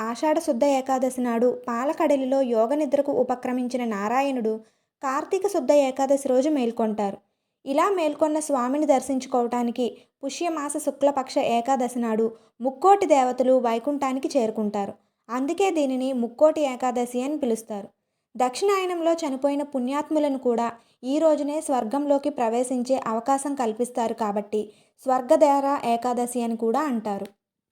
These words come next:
కృతయుగంలో ముర అనే రాక్షసుడు దేవతలను, ఋషులను, ప్రజలను పట్టి పీడిస్తూ క్రూరంగా హింసించేవాడు. ముర ఆకృత్యాలను భరించలేని దేవతలు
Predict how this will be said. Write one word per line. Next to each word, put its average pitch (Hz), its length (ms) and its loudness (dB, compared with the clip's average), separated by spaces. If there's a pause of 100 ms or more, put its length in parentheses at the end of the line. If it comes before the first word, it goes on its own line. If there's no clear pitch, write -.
(880)
కృతయుగంలో 294 720 2 (180)
ముర 233 240 -4 (140)
అనే 311 200 -2
రాక్షసుడు 277 640 2 (140)
దేవతలను, 269 720 2
ఋషులను, 254 540 2 (220)
ప్రజలను 277 540 -2
పట్టి 285 360 -4
పీడిస్తూ 240 520 -2 (440)
క్రూరంగా 311 480 2
హింసించేవాడు. 240 800 -2 (460)
ముర 277 200 2 (140)
ఆకృత్యాలను 294 760 0
భరించలేని 262 640 0
దేవతలు 240 520 0